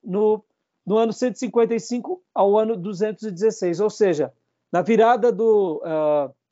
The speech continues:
do segundo pro terceiro século. E aqui já é da virada do,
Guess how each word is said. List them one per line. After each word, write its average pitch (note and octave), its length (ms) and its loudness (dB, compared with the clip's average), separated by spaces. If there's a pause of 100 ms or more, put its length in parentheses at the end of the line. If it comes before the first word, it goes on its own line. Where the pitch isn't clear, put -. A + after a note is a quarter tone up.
(140)
do F3 60 -12
segundo A3+ 420 -6
pro A#3 100 -6
terceiro A#3+ 400 2
século. F3+ 480 -2 (360)
E F3 80 0
aqui G3 280 -2
já A#3 280 2
é A3 100 4
da G3 140 2
virada G3+ 520 0
do, F3 380 -4